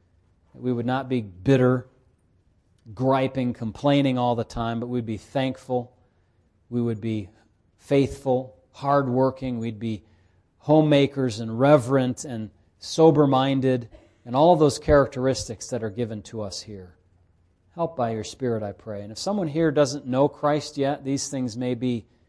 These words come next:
a bit of a mystery. I pray that today that you would work in their lives, help them to understand that you sent your Son to give himself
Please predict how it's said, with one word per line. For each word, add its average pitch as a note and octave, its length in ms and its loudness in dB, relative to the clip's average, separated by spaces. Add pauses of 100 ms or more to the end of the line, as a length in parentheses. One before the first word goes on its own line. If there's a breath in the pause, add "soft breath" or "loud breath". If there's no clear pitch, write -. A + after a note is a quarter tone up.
(720)
a C3 60 -18
bit C3+ 180 0
of A#2+ 160 -10
a A2+ 60 -8
mystery. E3 580 0 (1300)
I A#2+ 40 -20
pray D3 300 0
that C3 180 -4
today C3+ 640 0
that A#2+ 140 -10
you B2+ 200 -2
would A#2+ 300 0 (100)
work B2+ 320 -4
in B2+ 160 -12
their A2+ 160 -6
lives, A2 640 -6
help C3+ 220 -8
them C3+ 160 -6
to B2 100 -6
understand C#3+ 800 -4
that A#2 160 -6 (1900)
you B2+ 120 -6
sent E3 320 -4
your C#3+ 140 -4
Son G#2+ 500 -8 (1000)
to C3 100 -6
give D3 300 4
himself A2+ 960 -4